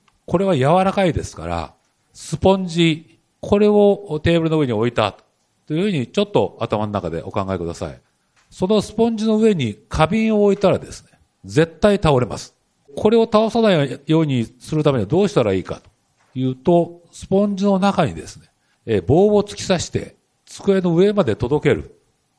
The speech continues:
この棒が二十本あれば花瓶は倒れません。我々の仕事はまさに地球の岩盤に向けてですね、杭を作っていくと。で、その上にビルを作っていただく、あるいは高速道路を作っていただく、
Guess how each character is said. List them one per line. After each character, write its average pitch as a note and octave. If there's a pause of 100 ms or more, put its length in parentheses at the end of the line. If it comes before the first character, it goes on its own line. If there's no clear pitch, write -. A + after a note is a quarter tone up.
こ G#3
の A3+
棒 G#3+
が G3+
二 C#3+
十 A3+
本 B2
あ G2+
れ E2+
ば D2 (160)
花 C3
瓶 D3
は C3+
倒 C3+
れ D3+
ま C#3
せ B2
ん。 - (720)
我 E3
々 F#3+
の F3+
仕 F3
事 F3
は E3
ま F#3
さ D#3+
に G2+ (180)
地 A#2+ (140)
球 F3
の D#3
岩 D3+
盤 F#3+
に G3
向 F#3+
け F#3
て F#3
で -
す -
ね、 - (380)
杭 A#3+
を G#2 (240)
作 -
っ F#3
て -
い D#2
く -
と。 - (400)
で、 D#3
そ G3
の B3+
上 D4
に A2+
ビ A#2+
ル G#2
を D#2+
作 -
っ -
て -
い E2
た F#2+
だ F2+
く、 D#2+ (320)
あ B2+
る F#3+
い -
は F#3+
高 D3+
速 D3
道 D3
路 A2
を F#2+
作 -
っ -
て -
い -
た F#2+
だ F#2+
く、 -